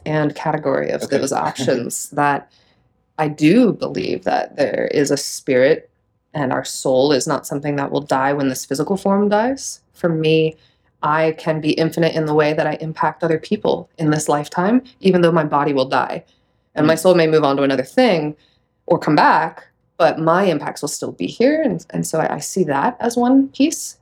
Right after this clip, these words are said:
Speaker 1: And, and further, that there are so many layers of our presence from the physical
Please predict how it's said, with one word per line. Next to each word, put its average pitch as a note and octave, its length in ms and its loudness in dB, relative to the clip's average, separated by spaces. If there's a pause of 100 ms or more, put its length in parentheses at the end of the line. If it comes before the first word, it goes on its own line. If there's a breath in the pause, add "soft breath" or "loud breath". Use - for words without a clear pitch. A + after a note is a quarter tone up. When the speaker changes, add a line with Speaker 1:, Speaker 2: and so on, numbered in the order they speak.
(140)
Speaker 1:
And, F3 360 0 (440)
and E3+ 160 0
further, G3+ 360 2
that D#3+ 360 0 (920)
there F3 300 4
are D#3 60 2
so - 340 2
many G3 260 4
layers D#3 800 4
of C#3 500 0 (260)
our C#3 100 -2
presence - 720 -4
from C#3 260 -2
the C#3 60 -2
physical D3 680 0